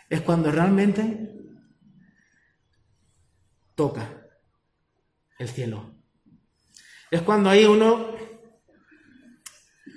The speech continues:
siente cómo el Espíritu Santo, percibe cómo el Espíritu Santo te llena de tal manera,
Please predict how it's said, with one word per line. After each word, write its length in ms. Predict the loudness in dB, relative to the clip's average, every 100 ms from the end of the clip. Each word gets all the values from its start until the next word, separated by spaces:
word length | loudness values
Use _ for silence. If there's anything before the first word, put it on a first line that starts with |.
| _ _ _ _ -20 _ _ _ _ _ _ _
siente 1200 | -6 4 6 6 6 4 4 -2 -8 -16 -20 _
cómo 220 | 0 2
el 80 | 2
Espíritu 460 | 2 4 4 2
Santo, 560 | -2 0 2 2 0 0
percibe 460 | -2 2 4 6 6
cómo 220 | 4 4
el 60 |
Espíritu 440 | 2 2 2 2 -2
Santo 680 | -2 -2 -2 -4 -6 -14 -20 -20 -20 _ _ _ _ _ _ _ _ _ _ _ _ _ _ _ -4
te 140 | 0
llena 240 | 2 0
de 100 | -2
tal 200 | 0 0
manera, 760 | 0 0 0 -2 -8 -14 -20